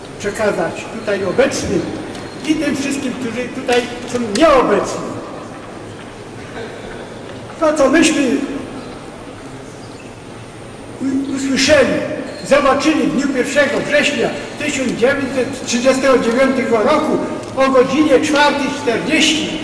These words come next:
zaczęło się piekło na ziemi. Ja miałem wówczas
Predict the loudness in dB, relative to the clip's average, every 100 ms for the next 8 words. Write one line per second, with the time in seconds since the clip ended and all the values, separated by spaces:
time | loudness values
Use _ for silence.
0 | 0 4 4 6 6 6 4 2 4 4
1 | 4 2 4 6 6 6 6 2 -2 -6
2 | -8 -10 -10 -10 -12 -12 -12 -12 -12 2
3 | 4 6 6 6 6 6 4 4 2